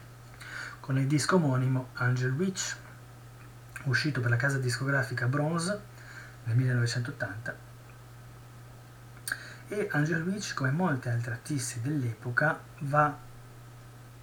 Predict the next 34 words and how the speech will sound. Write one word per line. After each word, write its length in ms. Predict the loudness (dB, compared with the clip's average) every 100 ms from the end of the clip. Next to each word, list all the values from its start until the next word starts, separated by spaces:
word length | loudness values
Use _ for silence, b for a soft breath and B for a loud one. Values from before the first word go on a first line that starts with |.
| -18 -2
a 100 | 0
suonare 480 | 2 4 6 6 2
su 280 | -2 -6
parecchi 360 | 0 0 0 -2
concerti, 640 | -2 -2 0 0 0 -4
parecchi 440 | -4 -2 -2 -2 -6
festival, 760 | -2 0 0 0 0 2 2
attraversa 600 | 2 -2 -2 0 -2 -2
veramente 520 | -4 -4 -4 -6 -8
le 100 | -12
strade 460 | -10 -2 2 2 2
a 40 |
destra 380 | 2 2 0 -2
e 40 | -4
a 20 |
sinistra, 640 | -4 -2 -2 -2 -2 -6 -6 B B B B B
ne 320 | 2 4 4
fa 300 | 0 4 6
veramente, 580 | 8 6 4 2 2 0
hanno 240 | 4 6 6
un 100 | 4
buon 160 | 4
seguito 580 | 4 2 0 0 -2 0
di 140 | 0 0
fan, 560 | 2 4 6 4 2 -4 -16 -18 -16 -16 -16 -18 -18 -14 -6
dei 280 | 0 4 4
buoni 340 | 4 4 4
risultati 680 | 2 2 0 6 6 6 2
anche 280 | 2 2 0
come 220 | 2 4
a 20 |
livello 320 | 4 4 4
di 160 | 4 4
recensioni, 640 | 2 2 0 2 2 2